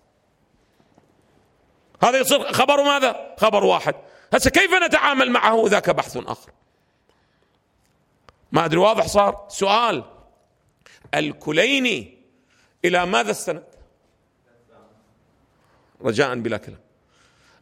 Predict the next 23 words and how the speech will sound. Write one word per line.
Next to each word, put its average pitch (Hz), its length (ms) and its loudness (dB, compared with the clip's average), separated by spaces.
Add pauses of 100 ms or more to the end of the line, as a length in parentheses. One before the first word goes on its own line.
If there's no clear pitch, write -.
الكليني 214 1080 0 (180)
إلى، 185 400 0
إلى 190 240 2
ماذا 262 340 2
استند؟ 214 380 -2 (580)
من 185 280 -2
الواضح 214 1120 0
في - 220 -2
الجزء 185 680 -4
الأول 220 520 2
اللي 190 180 0
أنا 190 160 -2
كليني، 190 360 -2
الجزء 165 260 -6
الأول 185 240 0
ما 185 120 0
جايبه 156 280 0
وياي 131 300 0
من 131 240 -6 (840)
الكافي، 143 360 -2 (540)
هناك 269 720 0 (340)
يقول 220 720 2
بأنه 202 960 2